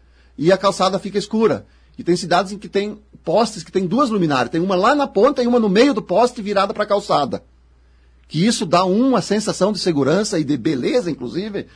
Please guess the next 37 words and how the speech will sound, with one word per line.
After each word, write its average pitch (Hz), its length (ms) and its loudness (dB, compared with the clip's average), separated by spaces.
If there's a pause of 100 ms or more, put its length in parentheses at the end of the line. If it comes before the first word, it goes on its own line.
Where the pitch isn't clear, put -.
(140)
e - 80 -12
que 302 100 -6
não 233 180 -2
é 254 80 0
problema, 247 440 2
já 185 100 -2
tem 208 140 -4
toda 240 240 0
a - 20 -14
fiação, 214 380 -4
o 214 60 -4
poste 214 360 -6
ali, 208 300 -6 (180)
é - 80 -6
só 208 100 -4
botar 220 200 -2
uma 220 100 -2
luminária 190 500 0
virada 202 460 0 (240)
pra 190 140 -4
calçada, 202 480 -2 (180)
mais 175 220 -2
pra 208 100 -2
baixo 180 300 -2
do 202 80 -6
poste, 214 500 -2 (540)
né? 175 280 0 (300)
A 147 80 -2
questão 208 300 0
de 214 80 -2
investimento 190 420 -2
é 190 60 -4
realmente 185 340 -2
inteligência, 175 840 2 (480)
tecnologia 196 840 0 (100)
e 175 120 2
inovação. 175 600 0